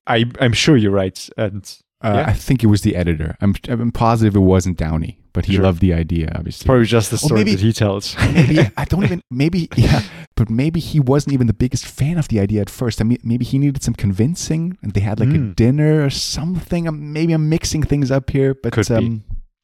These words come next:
Speaker 2: I think if I remember correctly, they had to convince him to do that, actually. And then they shot the scene, uh, again. They did some reshoots. And it's just perfect. It's just perfect, man. It's just perfect. And
Speaker 1: Yeah.
Speaker 2: obviously,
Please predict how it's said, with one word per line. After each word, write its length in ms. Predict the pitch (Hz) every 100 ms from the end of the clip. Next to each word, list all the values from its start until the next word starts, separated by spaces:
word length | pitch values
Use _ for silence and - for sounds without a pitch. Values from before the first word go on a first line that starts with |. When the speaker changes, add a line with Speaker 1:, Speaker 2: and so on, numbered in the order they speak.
| _ -
Speaker 2:
I 60 | -
think 240 | - 113
if 80 | 98
I 40 |
remember 220 | 98 98 98
correctly, 280 | 95 -
they 20 | 90
had 100 | -
to 60 |
convince 380 | - 90 101 -
him 60 | 90
to 80 | -
do 120 | 95
that, 120 | 90 82
actually. 240 | 82 - 85
And 80 |
then 140 | 82 87
they 160 | 92 - - - -
shot 400 | - 107 107 -
the 80 |
scene, 340 | - 120 120 113
uh, 120 | 110
again. 300 | 107 131 117
They 60 | 90
did 140 | 95
some 140 | - 98
reshoots. 480 | 107 - 85 - - _ _ _ _ _ _ _ _
And 100 | -
it's 120 | 92 -
just 160 | -
perfect. 500 | 92 87 80 - - -
It's 140 | 123
just 180 | - -
perfect, 420 | - 87 - -
man. 220 | - 76 85 -
It's 100 | -
just 180 | - -
perfect. 340 | 85 80 - - -
And 40 | -
Speaker 1:
Yeah. 40 |
Speaker 2:
obviously, 280 | 180 - 113